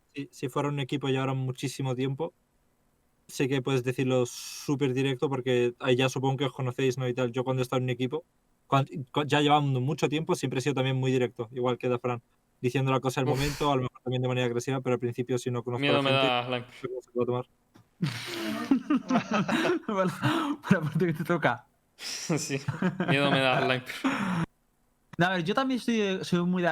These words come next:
Speaker 3: estoy de acuerdo con eso. El problema es que también esto a mí no me gusta. A mí yo siempre creo que no hay, o sea, que los extremos son malos. Soy partidario de corregir las cosas en el momento, pero también es verdad que habría que ver cómo los corrige. No me he fijado cómo los corrige Dafran, pero claro,
Speaker 1: Claro.
Speaker 3: para mí hay,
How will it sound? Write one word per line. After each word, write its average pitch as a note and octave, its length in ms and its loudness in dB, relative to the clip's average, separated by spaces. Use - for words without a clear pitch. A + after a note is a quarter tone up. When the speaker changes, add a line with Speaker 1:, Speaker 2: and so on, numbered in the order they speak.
Speaker 3:
estoy E3+ 240 0
de E3 80 2
acuerdo D3 380 0
con B2 160 0
eso. A#2+ 200 0
El A#2 100 2
problema E3 260 2
es G3 100 -6
que F#3 120 0
también F3 580 0
esto E3+ 480 0
a D3 80 2
mí D#3 140 0
no G3 120 0
me G3 100 2
gusta. F#3 240 -2
A F3 40 2
mí G#3+ 200 0
yo G3 80 -2
siempre G3 220 0
creo F#3+ 300 0
que D3+ 200 2
no D#3 140 2
hay, E3 340 -2
o D3 40 0
sea, C#3+ 160 2
que D3+ 80 2
los D3 100 0
extremos F3 380 2
son C#3+ 160 2
malos. B2+ 300 0
Soy F#3+ 280 2
partidario G#3 460 0
de C#3 100 0
corregir C#3 380 0
las F3+ 140 2
cosas - 280 -2
en C3+ 80 0
el B2+ 80 0
momento, F#3 480 2
pero E3+ 160 2
también E3 200 0
es G3 100 2
verdad F#3+ 100 0
que F#3+ 60 0
habría E3+ 240 2
que E3 80 0
ver E3 140 0
cómo D#3+ 180 0
los D3 100 -4
corrige. C#3+ 380 0
No C#3+ 80 4
me F3 80 2
he - 20 -2
fijado E3 300 0
cómo D3+ 180 0
los C#3+ 120 -2
corrige D3 320 0
Dafran, D#3 320 0
pero D3+ 160 4
claro, F#3 140 2
Speaker 1:
Claro. D3 140 0
Speaker 3:
para D3 180 2
mí F#3+ 300 -4
hay, F3+ 400 2